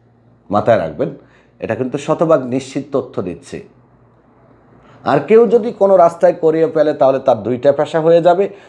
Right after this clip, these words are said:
মুক্তবালা আমেলের সিস্টেমে একটা শো করবে, জাওয়াজাত সিস্টেমে একটা শো করবে। অর্থাৎ দুই নৌকায় আপনি পা দিয়ে রেখেছেন, সেক্ষেত্রে না হবে আ-,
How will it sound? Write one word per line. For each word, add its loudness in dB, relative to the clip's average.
মুক্তবালা 2
আমেলের 2
সিস্টেমে -6
একটা -6
শো -6
করবে, -2
জাওয়াজাত 4
সিস্টেমে -6
একটা -4
শো -8
করবে। -12
অর্থাৎ 2
দুই 0
নৌকায় 4
আপনি 0
পা 0
দিয়ে -4
রেখেছেন, -6
সেক্ষেত্রে -4
না 0
হবে 2
আ-, 4